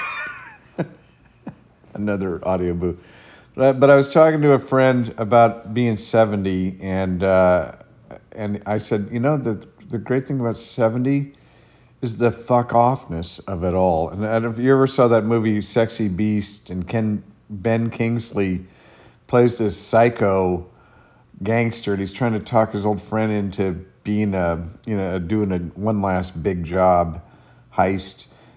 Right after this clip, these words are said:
And he says, "You know, you and I were never in it for the money. We were in it for the fuck offness of it all." <laughs> And as I said to my friend, I said, "Man, the great thing about being seventy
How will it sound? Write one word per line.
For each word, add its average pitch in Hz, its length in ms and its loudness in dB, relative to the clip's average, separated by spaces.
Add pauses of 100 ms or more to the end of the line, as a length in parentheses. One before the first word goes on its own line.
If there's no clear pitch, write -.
(160)
And 101 120 -4
he 104 80 -2
says, 101 340 -4 (180)
"You 131 80 -2
know, 131 120 2
you 160 200 2
and 147 120 2
I 131 100 2
were 123 100 0
never 123 300 0
in 120 80 -2
it 120 140 -4
for 120 160 -4
the 110 100 -2
money. 123 340 0
We 123 200 4
were 127 180 4
in 127 120 2
it 120 120 -2
for 117 160 -6
the 104 160 0
fuck 127 440 0
offness 113 680 2
of 95 180 -2
it 90 120 0
all." 87 480 2 (560)
<laughs> 415 80 2 (1500)
And 135 280 2 (360)
as 175 160 0
I 147 160 6
said 147 180 2
to 135 60 0
my 135 180 2
friend, 131 260 -2
I 131 40 0
said, 120 240 -4 (420)
"Man, 196 140 -6
the 156 100 0
great 185 300 2
thing 175 180 -4
about 147 300 2
being 139 180 2
seventy 135 680 0